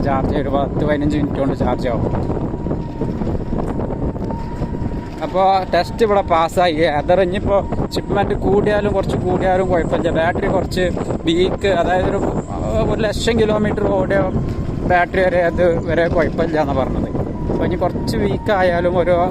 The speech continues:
ഓടി മുതലായ ശേഷം കുറച്ച് വീക്ക് ആയാലും നമ്മൾ ആവശ്യത്തിന് ഓടാനുള്ള ബാറ്ററി ഉണ്ടാവും എന്നുള്ളൊരു വിശ്വാസത്തിലാണ്. കാരണം ഒരു ഇതിപ്പോൾ ആകെ അഞ്ഞൂറ് കിലോമീറ്ററിന് മുകളിൽ ഓടിയിട്ടുള്ളൂ, പുതിയ വണ്ടിയാണ്. അപ്പം ഇനി വണ്ടി കൊറിയർ സർവീസിനോ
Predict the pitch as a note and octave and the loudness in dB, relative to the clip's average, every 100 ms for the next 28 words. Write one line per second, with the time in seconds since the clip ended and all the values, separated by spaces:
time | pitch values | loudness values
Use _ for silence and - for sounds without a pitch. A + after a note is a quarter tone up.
0 | - - F#3 E3+ F3+ F#3 F3 F#3+ G3 F#3+ | -2 -2 0 0 0 -2 0 0 0 -2
1 | F3+ F#3 E3+ E3 - F3+ E3+ E3+ D#3 D3+ | -4 -4 -4 -4 -6 -4 -2 0 0 0
2 | D3 D#3 D3 C#3+ D3 D#3 D#3 B2+ C3+ C#3+ | -2 -2 -2 -4 -4 -2 0 0 -2 -2
3 | C#3 D3+ - - - - - C3+ C3+ C3 | -2 -4 -6 -12 -12 -12 -4 -4 -4 -2
4 | D3+ D3+ C3 C3+ C#3+ D#3 D3+ D3 B2+ - | -2 -2 -2 0 2 2 0 -2 -6 -6
5 | C3+ - C3 B2 A#2+ B2 B2 C#3 D3 D#3 | -6 -4 -4 -4 -4 -6 -4 -2 -2 -4
6 | E3 - - - - - F3 - - - | -6 -10 -14 -10 -6 -2 -2 -2 -6 -2
7 | E3 E3+ F3+ F3+ E3+ F3 F3 F3+ F3+ F3+ | 0 2 2 2 0 0 0 0 0 0
8 | E3 E3 D#3+ E3 E3 D3 D3+ D3 C3+ C3 | 0 0 -2 -2 -2 0 0 -2 -2 -2
9 | C3 B2+ A#2+ C3+ D#3+ D#3+ C3+ B2+ - - | -2 -2 -4 0 2 2 -2 -6 -8 -12
10 | - - - - - - - - - - | -14 -14 -14 -14 -14 -16 -16 -18 -18 -18
11 | - - - - - C#3 D#3 D3+ D#3 D3+ | -20 -18 -18 -20 -16 -12 -4 -2 0 0
12 | D#3 F3+ F3 E3 D3+ D3 D#3+ D#3 E3 E3+ | 0 -2 0 0 -2 -2 0 0 -2 -2
13 | E3+ | 0